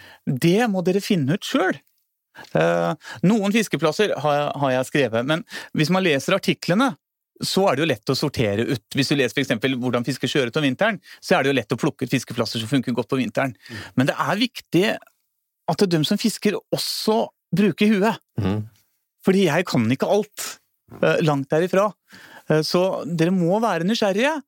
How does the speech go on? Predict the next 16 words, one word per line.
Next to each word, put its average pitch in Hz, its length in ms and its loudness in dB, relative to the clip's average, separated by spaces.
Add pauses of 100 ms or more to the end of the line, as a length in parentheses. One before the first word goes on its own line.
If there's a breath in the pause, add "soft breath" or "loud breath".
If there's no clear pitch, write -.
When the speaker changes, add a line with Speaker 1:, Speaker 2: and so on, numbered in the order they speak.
(360 loud breath)
Speaker 1:
Eh, 170 300 0
les, 202 420 0 (160)
eh, 180 380 2
gjerne 202 240 0
andre 170 220 0
plasser 180 340 0
enn 190 40 0
meg 190 200 0
også. 262 280 -2
Det 190 140 0
er, 196 160 -2
eh, - 240 -2 (400 loud breath)
det 180 100 2
er, 175 220 0
eh, 175 100 -4 (140)
ja, 180 140 -2